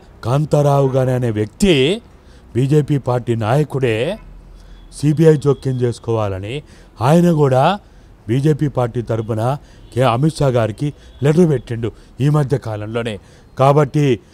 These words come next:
కాంగ్రెస్ పార్టీ, ఆ, రేవంత్ గారు చాలా, చాలా సందర్భాల్లో ఈ,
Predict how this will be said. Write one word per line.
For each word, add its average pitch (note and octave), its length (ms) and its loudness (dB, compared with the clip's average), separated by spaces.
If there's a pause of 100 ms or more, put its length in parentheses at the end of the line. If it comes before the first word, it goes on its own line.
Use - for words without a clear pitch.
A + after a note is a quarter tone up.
(180)
కాంగ్రెస్ C#3+ 460 0
పార్టీ, C3+ 340 0 (340)
ఆ, B2+ 140 2
రేవంత్ C3 400 2
గారు C3 260 0 (100)
చాలా, G2+ 200 -4 (480)
చాలా C#3 200 2
సందర్భాల్లో C3+ 840 0 (460)
ఈ, C#3 380 4